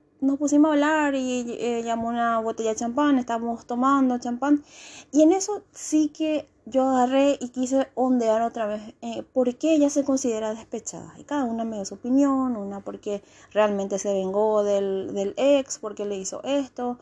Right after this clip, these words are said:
la otra, eh, porque no le deja ver a su hijo, eh, porque está con otra ya el hombre, entonces por eso es un despecho. Entonces,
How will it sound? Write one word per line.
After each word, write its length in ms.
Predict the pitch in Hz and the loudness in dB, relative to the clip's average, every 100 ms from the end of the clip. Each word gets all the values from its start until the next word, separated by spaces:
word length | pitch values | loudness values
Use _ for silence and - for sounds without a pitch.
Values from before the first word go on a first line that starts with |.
| - - - - | -16 -20 -20 -6
la 160 | 214 214 | 0 2
otra, 640 | 208 208 220 214 208 202 - | 2 0 -2 -2 -2 -4 -6
eh, 440 | 208 208 202 196 - | -6 -4 -6 -6 -6
porque 580 | 202 202 214 208 202 196 | -6 -2 0 2 2 0
no 120 | 208 | 0
le 140 | 226 | 2
deja 260 | 208 226 214 | 0 -2 -2
ver 160 | 208 208 | 0 0
a 80 | 208 | -2
su 180 | 226 | -4
hijo, 540 | 214 226 - 226 220 214 _ _ _ _ _ | -4 -6 -4 -2 -2 -4 _ _ _ _ _
eh, 180 | 202 202 | -6 -4
porque 260 | - 208 | -4 -4
está 200 | 208 208 | -4 -2
con 200 | 208 208 214 | 0 2 2
otra 260 | 202 202 | 2 0
ya 220 | 196 196 190 | 0 2 2
el 260 | 190 190 | 0 0
hombre, 520 | 233 254 247 240 240 214 | 2 4 4 2 -2 -6
entonces 600 | 190 180 196 190 180 185 | -8 -6 -4 -4 -4 -6
por 180 | 190 | -6
eso 160 | 185 196 | -4 -4
es 60 | 190 | -4
un 80 | 196 | -6
despecho. 760 | 208 - 247 233 - 233 226 _ - - - - | -8 -2 0 0 -4 -6 -8 _ -20 -20 -20 -12
Entonces, 440 | 214 208 208 196 | -10 -8 -8 -8